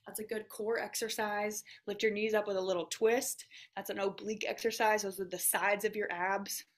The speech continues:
Okay, that's a great way to do it. But when we were talking about longevity, when we first got started, there's a number of doctors across the country that are really trying to figure out what is the key to live a long life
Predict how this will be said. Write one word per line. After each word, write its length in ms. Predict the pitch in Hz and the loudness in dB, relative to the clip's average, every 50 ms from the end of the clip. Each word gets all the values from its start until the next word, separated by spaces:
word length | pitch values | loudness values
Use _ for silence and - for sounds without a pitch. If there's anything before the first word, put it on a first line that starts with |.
| _ - | _ -16
Okay, 340 | 202 - - - 190 196 208 202 | -14 -12 -6 -4 -4 -4 -2 -4
that's 180 | 196 190 - - | -6 -6 -6 -8
a 60 | - | -4
great 200 | - 196 202 - | -2 -2 -2 0
way 140 | 208 214 202 | 0 -2 -2
to 60 | 196 | 0
do 180 | 185 208 208 | 0 0 0
it. 180 | 220 226 220 - _ - - - - - - - - _ - | 0 -2 -4 -10 _ -20 -20 -18 -18 -18 -18 -20 -20 _ -2
But 140 | 226 214 233 | 2 4 4
when 120 | 247 226 | 4 4
we 80 | 226 226 | 2 2
were 120 | 220 226 | 2 0
talking 380 | - 254 269 285 - 320 285 269 | 0 0 -2 0 2 2 2 2
about 220 | 226 214 196 - | 2 2 0 0
longevity, 560 | 196 196 202 196 208 202 220 214 220 202 190 | -2 -4 -2 0 2 2 2 2 2 2 2
when 140 | 185 180 185 | 0 -2 -6
we 80 | 190 190 | -8 -6
first 320 | - - 208 202 - - | -4 -2 -2 -4 -2 -2
got 180 | 202 - - - | -4 -2 -2 -2
started, 480 | - 196 190 190 190 180 170 180 - - - - - - | 0 0 0 2 2 0 0 0 -4 -8 -14 -16 -10 -4
there's 160 | - 214 196 214 | -4 -2 -2 0
a 40 | |
number 300 | 208 208 214 233 233 233 | 0 2 2 2 4 2
of 80 | 220 220 | 2 2
doctors 400 | 214 202 202 202 - 208 202 202 | 2 2 2 0 -2 -2 -2 -2
across 300 | 202 - 208 202 196 - | -4 -2 -2 -2 -2 -4
the 60 | 214 | -8
country 400 | - - 196 196 190 - 208 208 202 | -6 -6 -6 -6 -4 -4 -4 -2 -2
that 120 | 190 190 | -2 -2
are 60 | 185 | -2
really 280 | 190 202 233 240 269 254 | -2 -4 -4 -4 -4 -4
trying 300 | 262 - 240 208 202 208 | -4 -4 -4 -4 -4 -6
to 60 | 196 | -8
figure 340 | - - 208 202 208 196 190 | -2 -2 -2 0 2 0 0
out 180 | 175 185 180 | 0 0 0
what 140 | 196 220 269 | 0 0 2
is 140 | 330 320 311 | 2 0 0
the 100 | - 254 | -4 -6
key 520 | 254 - - - 196 185 190 208 254 254 - _ | -6 -6 -6 -6 -4 -2 -2 -2 -4 -4 -8 _
to 160 | - - 220 190 | -10 -8 -6 -2
live 180 | 190 190 190 | -2 -2 -2
a 60 | 196 | -2
long 340 | 185 175 180 170 180 214 247 | -2 -2 -2 -2 0 0 -2
life 420 | 208 180 101 - 208 233 - - | -2 -4 -4 -6 -6 -6 -8 -12